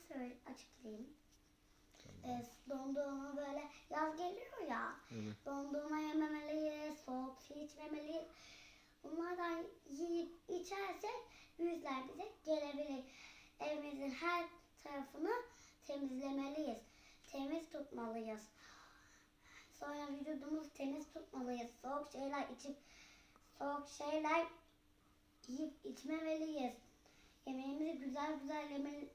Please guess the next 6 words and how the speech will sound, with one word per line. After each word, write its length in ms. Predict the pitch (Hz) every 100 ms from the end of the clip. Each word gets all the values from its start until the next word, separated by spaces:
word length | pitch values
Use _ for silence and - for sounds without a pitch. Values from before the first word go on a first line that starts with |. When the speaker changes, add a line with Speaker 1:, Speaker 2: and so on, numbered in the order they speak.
| - -
Speaker 1:
yemeliyiz. 1200 | 277 269 277 - - - - - 302 311 277 - - - - - - - - - - - -
Ee, 540 | 240 233 226 226 233 - - - - - - -
etrafımızda 800 | 269 269 277 269 277 254 302 294
olan 200 | 302 277
her 300 | 277 302 311
yeri 260 | 311 311